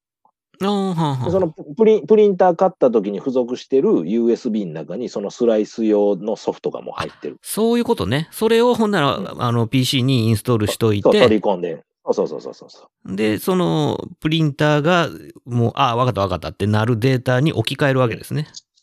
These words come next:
Speaker 2: そうです、そうです。
Speaker 1: なるほど。
Speaker 2: だからそこまで、なんかちょっとホームページとかでもアッ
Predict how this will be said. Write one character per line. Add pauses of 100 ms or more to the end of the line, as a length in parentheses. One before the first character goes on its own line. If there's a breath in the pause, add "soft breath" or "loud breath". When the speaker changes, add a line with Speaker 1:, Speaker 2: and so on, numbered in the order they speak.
(120)
Speaker 2:
そ
う
で
す、
そ
う
で
す。
Speaker 1:
な
る
ほ
ど。
Speaker 2:
だ
か
ら
そ
こ
ま
で、
な
ん
か
ち
ょ
っ
と
ホ
ー
ム
ペ
ー
ジ
と
か
で
も
ア
ッ